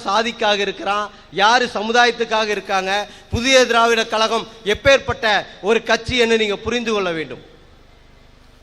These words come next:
நாங்க சங்கமா ஒரு சமுதாயத்துல வே-, மாற்று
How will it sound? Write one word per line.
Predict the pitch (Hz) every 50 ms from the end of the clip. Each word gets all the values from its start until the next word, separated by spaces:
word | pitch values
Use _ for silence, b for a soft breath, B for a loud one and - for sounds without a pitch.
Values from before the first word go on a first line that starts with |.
| _ - _ _ 143 170
நாங்க | 202 220 214 208 -
சங்கமா | 214 202 220 233 240 240 240 247 254 247 220 170 180
ஒரு | 202 202 202 - -
சமுதாயத்துல | 208 202 226 233 247 247 247 240 240 247 226 220 208
வே-, | 220 233 226 208
மாற்று | 202 214 226 220 -